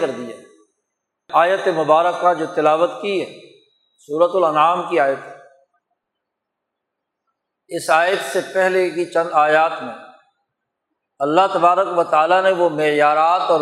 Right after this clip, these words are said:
بنیادی اساسی اصول متعین کر دیے ہیں کہ وَتَمَّتْ كَلِمَتُ رَبِّكَ صِدْقًا وَعَدْلًا، تیرے رب کا کلمات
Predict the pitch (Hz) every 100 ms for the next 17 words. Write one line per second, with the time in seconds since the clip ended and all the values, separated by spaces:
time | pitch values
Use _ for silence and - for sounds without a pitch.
0 | 143 147 151 160 160 185 151 151 151 -
1 | 165 151 165 175 156 147 147 147 147 156
2 | 143 120 117 113 - _ _ _ _ _
3 | _ _ _ _ _ _ - 123 139 160
4 | 175 180 180 185 - 170 175 185 175 175
5 | 160 170 156 170 139 117 - - - _
6 | _ _ _ _ _ - - 185 190 180
7 | 185 180 160 151 165 147 113 - - -
8 | _ _ _ _ _ _ _ _ _ _
9 | _ _ _ _ _ _ - 151 165 190
10 | 160 175 175 185 175 - 135 135 139 156
11 | 175